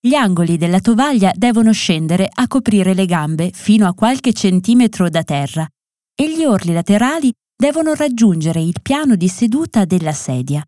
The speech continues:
Nei tavoli rotondi, i lembi devono arrivare al pavimento. Mollettone.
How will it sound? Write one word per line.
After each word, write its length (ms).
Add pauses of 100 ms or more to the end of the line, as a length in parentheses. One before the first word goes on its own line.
(680)
Nei 220
tavoli 460
rotondi, 600 (340)
i 100
lembi 560
devono 400
arrivare 460
al 100
pavimento. 680 (1700)
Mollettone. 800